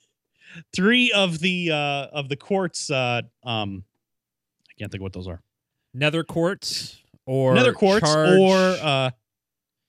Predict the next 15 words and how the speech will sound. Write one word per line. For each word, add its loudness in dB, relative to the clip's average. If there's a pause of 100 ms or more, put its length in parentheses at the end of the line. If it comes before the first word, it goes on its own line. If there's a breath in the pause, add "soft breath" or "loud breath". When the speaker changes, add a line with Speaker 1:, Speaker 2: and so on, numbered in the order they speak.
(720)
Speaker 1:
uh, 0
or 2
Speaker 2:
charge -2
Certus -4
Speaker 1:
they're, -2
Speaker 2:
quartz -8
Speaker 1:
they're 4
in, 2 (240)
they're 2
Speaker 2:
crystal. -6
Speaker 1:
in -8
the -6
inventory -10
there. -12
Speaker 2:
Yeah. -14